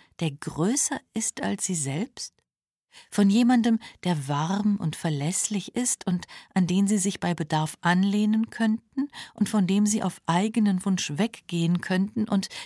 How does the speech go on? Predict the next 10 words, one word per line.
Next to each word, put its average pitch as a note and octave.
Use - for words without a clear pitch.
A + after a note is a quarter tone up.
der -
immer C4+
noch A3+
am G3+
selben G3
Ort F#3
ist, -
wenn F#3+
Sie F#3+
zurückkommen? F#3+